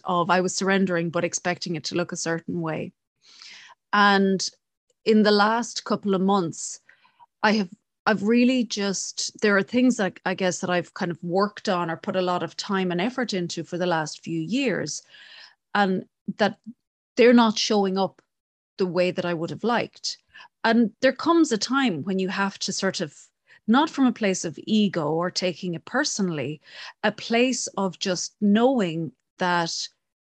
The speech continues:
I need to let go of this now and see what else comes in its space.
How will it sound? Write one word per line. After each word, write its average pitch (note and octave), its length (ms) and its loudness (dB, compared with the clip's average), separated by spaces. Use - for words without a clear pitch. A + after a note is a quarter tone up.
I A#3 140 4
need C#4+ 240 4
to B3 100 -2
let G#3+ 180 -2
go A3+ 240 0
of F3+ 160 -4
this D3 320 -8
now C3 340 -10
and F3+ 180 -2
see G#3+ 260 -2
what F#3 260 0
else D#3+ 340 -2
comes E3 460 -6
in E3 180 -8
its D3 200 -12
space. - 640 -8